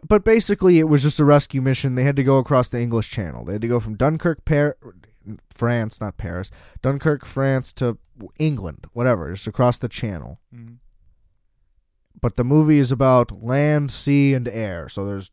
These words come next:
Speaker 1: two guys in a boat. There's fucking Tom Hardy in a plane covering his face 'cause, you know, God forbid he be handsome.
Speaker 2: Yeah.
Speaker 1: Like, fuck that guy,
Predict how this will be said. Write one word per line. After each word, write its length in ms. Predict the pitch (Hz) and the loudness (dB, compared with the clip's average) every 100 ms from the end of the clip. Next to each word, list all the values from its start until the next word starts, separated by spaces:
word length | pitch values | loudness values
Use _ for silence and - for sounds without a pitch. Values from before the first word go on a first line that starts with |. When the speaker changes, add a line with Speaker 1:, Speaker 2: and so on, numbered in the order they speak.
| _ | _
Speaker 1:
two 160 | 165 | 0
guys 260 | 160 160 151 | 6 6 6
in 80 | 156 | 2
a 60 | |
boat. 380 | 143 147 143 - - _ _ _ | 4 4 4 0 -16 _ _ _
There's 240 | 120 117 117 - | -6 -6 -8 -12
fucking 520 | - - 139 - 139 | -20 -4 -4 -2 -4
Tom 260 | 120 135 143 | 0 0 2
Hardy 320 | 147 151 156 | 4 4 4
in 60 | 165 | 0
a 60 | |
plane 400 | 160 156 151 151 | 0 0 2 2
covering 340 | 143 120 127 151 | 0 -2 0 -2
his 140 | 165 | -4
face 460 | - 143 143 135 - | -2 0 0 -4 -8
'cause, 360 | 127 110 98 _ _ _ _ _ _ _ _ | -8 -8 -12 _ _ _ _ _ _ _ _
you 140 | - 117 | -6 -2
know, 200 | 98 98 | -2 -2
God 280 | 110 123 139 | 2 2 2
forbid 320 | 143 143 143 | 2 4 4
he 140 | 156 | 2
be 180 | 156 135 | 2 2
handsome. 640 | 123 117 113 - 110 120 120 _ _ | 0 -2 -4 -6 -6 -6 -10 _ _
Speaker 2:
Yeah. 280 | - 120 110 | -12 -10 -6
Speaker 1:
Like, 160 | 123 135 | -6 -8
fuck 340 | - 165 - | 2 2 4
that 220 | 147 143 | 0 0
guy, 400 | - 110 101 117 | 0 -2 -2 -4